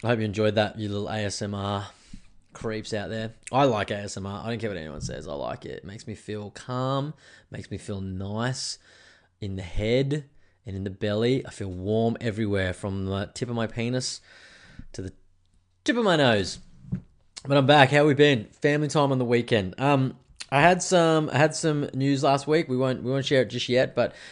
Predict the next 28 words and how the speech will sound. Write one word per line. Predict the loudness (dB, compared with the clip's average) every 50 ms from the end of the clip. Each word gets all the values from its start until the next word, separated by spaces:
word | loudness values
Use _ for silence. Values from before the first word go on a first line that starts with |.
| -12 -4 0
um, | 2 2 2 2 0 -2 -4 -6
I | -6 -4
wanted | -2 -2 -2 -2
to | -2 -2
be | -2
with | -2
my | -4 -4
family | -2 -2 0 0 0 0 -2
over | -2 -2
the | -2
weekend. | 0 0 0 0 0 0 0 0 -2 -4 -6 -12 -18 -20 -14 _
And, | -2 0 0 2 2 0 0 -2
uh, | -4 -2 0
look, | 2 0 0 0 0
I | 2 4
love, | 4 4 2 2 0
I | 0
love | 2 2
my | 2 0
family. | 0 0 0 0 0 -2 -4 -4
I, | -6 -8
th-, | -8 -10 -10 -10 -8 -8
you | -6 -6 -4 -2 0 0
guys | 0 0 -2 -4
know | -6 -8 -8
that. | -8 -8 -8 -8
I | -6
don't | -6 -8 -8 -10 -12